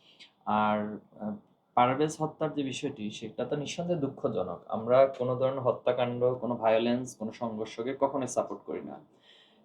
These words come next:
বিশ্ববিদ্যালয়ের, আহ, রুলস রেগুলেশন রয়েছে এবং, আহ, সেটার আলোকেই, আহ, যে কোনো জিনিস যদি কোনো ভুল বোঝাবুঝি হয়, কোনো অপ্রীতিকর বিষয় ঘটে থাকে,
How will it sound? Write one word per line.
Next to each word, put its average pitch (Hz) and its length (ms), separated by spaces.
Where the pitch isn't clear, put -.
বিশ্ববিদ্যালয়ের, 143 1000
আহ, 117 260
রুলস 123 220
রেগুলেশন 123 460
রয়েছে 123 680
এবং, 117 600
আহ, 110 200
সেটার 123 340
আলোকেই, 127 540
আহ, 107 300
যে 120 160
কোনো 127 280
জিনিস 123 300
যদি 123 220
কোনো 120 220
ভুল 120 160
বোঝাবুঝি 123 540
হয়, 110 240
কোনো 117 220
অপ্রীতিকর 117 520
বিষয় 117 280
ঘটে 127 240
থাকে, 110 340